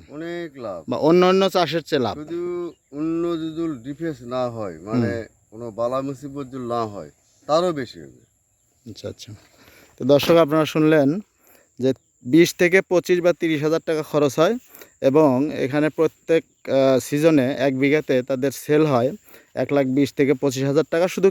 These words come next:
Speaker 2: কৃষকের কাছে। এবং এই ফসলগুলো বা এই সবজিগুলো বাজারে নিয়ে বিক্রি করার পর যখন বিভিন্ন শহরে চলে যায়, তখন এগুলা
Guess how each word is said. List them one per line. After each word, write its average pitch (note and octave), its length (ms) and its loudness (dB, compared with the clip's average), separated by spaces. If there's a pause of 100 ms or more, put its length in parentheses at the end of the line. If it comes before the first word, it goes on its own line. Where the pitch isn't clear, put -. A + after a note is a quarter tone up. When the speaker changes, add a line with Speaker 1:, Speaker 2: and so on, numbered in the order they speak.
Speaker 2:
কৃষকের G3+ 460 2
কাছে। F#2 320 -6 (460)
এবং D3+ 320 0
এই F3 500 4
ফসলগুলো F#3 840 2
বা C3+ 200 -2
এই D#3 160 2
সবজিগুলো E3+ 800 4 (460)
বাজারে D3+ 380 4
নিয়ে E3+ 180 2
বিক্রি D#3+ 280 0
করার D#3+ 220 2
পর D#3+ 160 0
যখন D#3+ 360 -2
বিভিন্ন D#3 340 2
শহরে D#3 380 2
চলে C3 240 0
যায়, C3 200 0 (380)
তখন D#3+ 360 0
এগুলা D#3 600 4